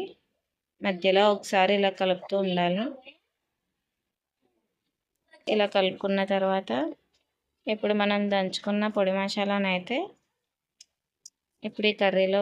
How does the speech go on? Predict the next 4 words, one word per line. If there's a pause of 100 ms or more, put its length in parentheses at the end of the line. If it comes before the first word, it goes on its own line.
(100)
వేసేయాలి. (840)
చూడండి, (2250)
ఇలా
వేసుకొని